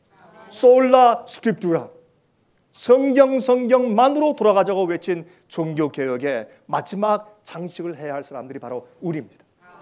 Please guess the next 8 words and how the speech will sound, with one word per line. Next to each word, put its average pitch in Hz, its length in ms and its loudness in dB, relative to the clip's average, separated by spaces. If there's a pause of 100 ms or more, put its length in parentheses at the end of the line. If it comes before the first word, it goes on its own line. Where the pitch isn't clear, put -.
(340)
여러분, 202 200 -4
이런 233 260 4
시대에 247 500 4 (260)
우리가 208 280 -2
이번에 202 600 2 (120)
가져야 185 340 -2
할 170 260 -4
교훈은 170 520 -6